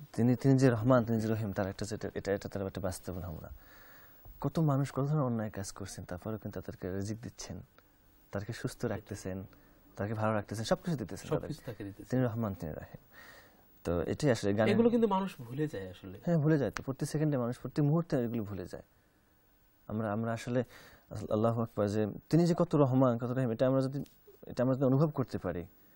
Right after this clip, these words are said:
Speaker 1: সেই ছোটকাল থেকে আপনি যদি শি-, শিশুকাল থেকে আজ পর্যন্ত আমরা যতটুকু বড় হয়েছি, কতগুলো বাধা, অনেক বাধা বিপত্তিকে পেরিয়ে আল্লাহ তাআলা আমাদেরকে সুস্থভাবে
Speaker 2: আমাদেরকে বাঁচিয়ে রেখেছেন।
Speaker 1: বাঁচিয়ে রেখেছেন। এটা, এটা আল্লাহর অশেষ দয়া ছাড়া,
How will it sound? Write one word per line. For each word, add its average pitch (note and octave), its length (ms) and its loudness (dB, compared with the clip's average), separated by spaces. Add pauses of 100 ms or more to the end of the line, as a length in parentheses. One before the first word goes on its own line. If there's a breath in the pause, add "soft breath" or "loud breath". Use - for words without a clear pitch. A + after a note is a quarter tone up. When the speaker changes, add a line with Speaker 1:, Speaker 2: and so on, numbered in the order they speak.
(480 soft breath)
Speaker 1:
সেই C3 140 4
ছোটকাল C3 400 0
থেকে A#2 200 -2
আপনি G#2+ 200 -2
যদি A2 120 -6
শি-, - 480 -12
শিশুকাল B2 440 2
থেকে G#2 300 -4
আজ G#2 200 0
পর্যন্ত G#2+ 320 -6
আমরা G2+ 160 -2
যতটুকু A2 340 -8
বড় G2+ 200 -2
হয়েছি, G2 320 -8 (640 soft breath)
কতগুলো C#3 420 2
বাধা, G#2 480 4
অনেক D#3+ 260 0
বাধা A2 280 2
বিপত্তিকে G#2+ 560 -10
পেরিয়ে A2+ 260 0
আল্লাহ G2 160 -4
তাআলা G2 140 -4
আমাদেরকে G2 340 -6 (260 loud breath)
সুস্থভাবে G#2+ 720 -4 (540 soft breath)
Speaker 2:
আমাদেরকে C#3 360 -6
বাঁচিয়ে - 20 -8
রেখেছেন। G#2+ 280 -12
Speaker 1:
বাঁচিয়ে F#2+ 300 -4
রেখেছেন। - 380 -14 (760)
এটা, A2 180 0
এটা A2+ 180 2
আল্লাহর A#2 200 2
অশেষ A#2+ 240 -4
দয়া A2 260 0
ছাড়া, F#2+ 400 -4